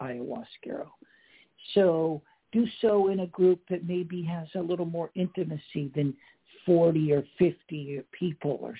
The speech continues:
so. By goodness, I can't even imagine. So, um, these are very important things. What is the environment? Where is that?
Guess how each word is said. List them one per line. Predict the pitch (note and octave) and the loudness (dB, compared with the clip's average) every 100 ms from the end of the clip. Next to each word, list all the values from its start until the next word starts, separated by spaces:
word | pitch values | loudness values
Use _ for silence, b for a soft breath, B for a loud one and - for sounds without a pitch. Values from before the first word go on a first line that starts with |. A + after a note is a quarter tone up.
| - | -8
so. | D3 D3 C#3+ | -8 -8 -10
By | D3+ | -10
goodness, | D3 D#3+ D3+ C3+ - | -6 -4 -4 -6 -12
I | C#3+ D3 | -12 -10
can't | - D3+ | -8 -6
even | C#3+ C#3 C#3+ | -6 -6 -8
imagine. | C3 C3+ C3+ D3 D3+ - _ B B B B B - - | -8 -8 -8 -10 -12 -20 _ B B B B B -14 2
So, | G#3 F#3+ F3+ E3 E3 _ | 4 6 4 0 -4 _
um, | F#3+ E3 E3 E3 E3 _ _ E3 | -8 -2 0 -2 -6 _ _ -2
these | A3 B3+ | -2 2
are | F4 | 0
very | G#3 G#3 G3+ G#3+ G#3+ | 2 4 6 4 2
important | E3 E3+ - F#3 E3+ D3+ D3+ - | -6 -6 -4 -6 -4 -8 -8 -2
things. | F3+ D#3 _ - - - _ _ _ _ | -2 -2 _ -20 -20 -20 _ _ _ _
What | E3+ F3+ | 2 4
is | F#3+ F3 | 4 2
the | F#3 E3+ | -6 -8
environment? | D#3 D3 D3 D3 B2+ - | -8 -8 -6 -8 -12 -4
Where | D#3 E3+ E3+ | 0 2 2
is | D#3 D3 | -2 -6
that? | - | -18